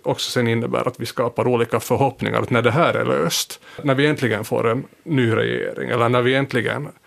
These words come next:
får dittan och dattan, så då kommer alla mina problem att lösas.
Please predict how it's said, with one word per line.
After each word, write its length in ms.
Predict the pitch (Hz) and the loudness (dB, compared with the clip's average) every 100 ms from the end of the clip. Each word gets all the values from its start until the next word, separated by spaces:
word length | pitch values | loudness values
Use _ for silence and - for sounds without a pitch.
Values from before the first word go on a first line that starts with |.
| - - - | -20 -20 -16
får 440 | - 117 107 120 - _ | 0 2 4 0 -4 _
dittan 400 | 135 117 - 104 | -2 -2 -2 0
och 80 | 107 | 2
dattan, 480 | 120 120 - 147 139 - - - | 0 -2 -4 -4 -4 -8 -20 -10
så 100 | - | -4
då 160 | 117 190 | 0 2
kommer 320 | - 107 123 | 2 0 0
alla 180 | 120 117 | 0 0
mina 240 | 120 139 | -2 -2
problem 420 | - - 71 135 | -4 -6 -4 -4
att 140 | 135 - | -4 -4
lösas. 500 | 131 - - 87 | -2 -2 -4 -8